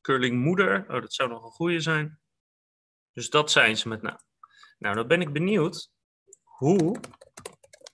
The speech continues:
die woorden verwerkt zijn in de post. Dus hij zit hierboven in de H één. Vanuitgaande dat dit de H één is. Dit is een H twee. Hey.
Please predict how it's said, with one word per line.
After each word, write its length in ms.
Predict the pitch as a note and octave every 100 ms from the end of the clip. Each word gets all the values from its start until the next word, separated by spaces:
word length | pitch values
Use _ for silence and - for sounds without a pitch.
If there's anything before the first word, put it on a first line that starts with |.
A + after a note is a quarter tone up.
| _ _ -
die 280 | B2 C3 C#3+
woorden 560 | C#3+ D3+ C3+ B2+ B2 -
verwerkt 500 | - B2 D3+ C#3+ -
zijn 320 | B2+ A#2+ -
in 120 | C3
de 80 | A#2+
post. 600 | B2 B2+ - - - _ _ -
Dus 140 | A#2+
hij 100 | B2+
zit 180 | A#2 E3+
hierboven 400 | D3+ D3+ D#3 D3
in 80 | C3
de 60 |
H 180 | A#2+ C3+
één. 560 | D3 G3 G#3 G#3 G#3 - _ _ _ _ _ _ _
Vanuitgaande 560 | - - B2 B2 A#2
dat 160 | A2 A2
dit 180 | A2+ -
de 180 | - -
H 180 | - A#2
één 380 | C3+ - F#3 F#3+
is. 460 | F#3+ - - _ _ _ _ _ _ _ _ _ _ _ _ _ _ _ _ _ _ -
Dit 220 | B2+ B2+
is 120 | B2+
een 80 | A#2
H 160 | A#2
twee. 580 | B2 - C#3 G#2 - - _
Hey. 880 | - B2+ A#2+ A2 A2 G#2+ G#2 G#2